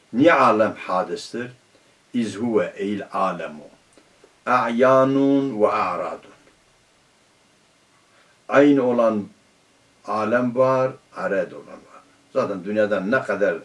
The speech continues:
alem varsa ya aynıdır, yani kaime bi zatihidir, ya aredir, kaime bil gayrdir. Veyahut da aynıdır, mutahayyize bi zattır, aredir, mutahayyize bi tebedir.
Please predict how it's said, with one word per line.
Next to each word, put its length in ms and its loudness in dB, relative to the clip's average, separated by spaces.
alem 420 -4
varsa 460 -2
ya 320 0
aynıdır, 460 -4
yani 300 -6
kaime 460 -4
bi 100 -8
zatihidir, 720 -10
ya 360 -2
aredir, 580 -2
kaime 480 -6
bil 180 -8
gayrdir. 480 -12
Veyahut 420 4
da 180 0
aynıdır, 360 4
mutahayyize 840 -4
bi 100 -8
zattır, 580 -2
aredir, 460 -2
mutahayyize 840 -6
bi 140 -12
tebedir. 340 -12